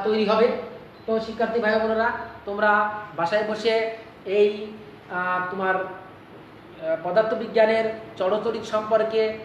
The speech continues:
এই অধ্যায় সম্পর্কে বিস্তারিত পড়াশোনা করবে। কোথাও কোনো সমস্যা হইলে আমার সাথে, আহ, যোগাযোগ করতে পারো। আমি, আহ, আমার সাধ্যমতো তোমাদের চেষ্টা করব সকল সমস্যার সমাধান করে দেওয়ার জন্য। আর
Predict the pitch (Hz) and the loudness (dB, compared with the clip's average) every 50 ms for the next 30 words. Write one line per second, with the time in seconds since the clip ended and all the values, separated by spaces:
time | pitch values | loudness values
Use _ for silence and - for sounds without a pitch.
0 | - - - 170 202 208 202 - 180 175 220 220 220 220 220 220 220 220 208 208 | -14 -12 -6 -2 0 2 2 2 2 2 2 2 2 0 -4 -4 -4 -6 -4 -4
1 | 226 214 - 190 - - 220 214 208 214 220 220 214 196 196 202 202 214 220 214 | -6 -6 -6 -8 -6 -2 -2 0 0 0 -4 -4 -4 -2 -2 -2 -2 -2 -4 0
2 | 220 233 233 226 240 240 233 - - - - - - - 196 190 202 208 208 208 | 2 2 4 4 4 2 2 -2 -8 -12 -14 -16 -12 -12 -6 0 2 4 4 4
3 | 214 214 208 208 208 208 208 - - - - - - 160 165 190 208 208 - 214 | 2 0 0 0 0 0 -4 -8 -12 -16 -18 -14 -8 -6 -4 -4 -4 -2 2 2
4 | 208 214 220 214 208 208 208 - - - - - - 156 160 196 202 - 214 208 | 2 2 2 2 0 0 -2 -4 -8 -14 -16 -16 -12 -8 -6 -6 -4 -4 -4 -2
5 | 202 220 214 208 208 208 - - - - - 165 165 170 170 170 170 170 165 185 | -2 -2 -2 -2 -2 -4 -10 -14 -18 -14 -8 -2 0 0 2 4 2 2 2 0
6 | 190 208 202 202 208 196 - 220 214 214 220 214 214 214 220 220 220 220 - - | 0 0 0 0 0 -2 -2 -4 -2 -2 2 2 4 4 4 2 0 -4 -8 -12
7 | - - - 170 175 190 202 202 202 202 202 202 202 - - - - - 180 180 | -16 -14 -10 -8 -4 -2 -2 -2 -2 -2 -6 -8 -12 -16 -18 -20 -14 -8 -6 -4
8 | 180 180 175 170 170 170 170 175 175 180 180 180 180 190 190 190 190 185 190 - | -2 -2 0 0 0 0 0 -2 -4 -6 -8 -6 -2 -2 -2 -2 -2 -6 -6 -4
9 | 185 175 170 190 190 202 202 196 196 196 190 190 180 190 190 - 196 180 - 202 | -4 -4 -4 -4 -4 -4 -4 -4 -4 -4 -4 -4 -4 -6 -6 -6 -8 -8 -6 -6
10 | 190 175 190 185 185 220 226 - - - - - - - - 175 175 196 190 190 | -6 -4 -6 -2 -2 -2 -2 -2 -8 -14 -16 -18 -18 -12 -10 -8 -6 -6 -6 -6
11 | - 175 170 180 175 - 196 185 185 180 - - - - - - - 156 170 180 | -8 -8 -10 -10 -8 -6 -4 -4 -4 -6 -8 -12 -16 -18 -20 -12 -8 -6 -6 -4
12 | 190 190 185 175 185 185 185 180 190 190 185 180 185 208 202 196 208 214 208 - | -4 -4 -4 -4 -6 -6 -4 -2 -2 -2 -2 0 0 -2 0 2 0 0 0 -2
13 | - - - - - - 151 151 156 165 165 | -10 -14 -18 -18 -18 -10 -6 -2 0 0 0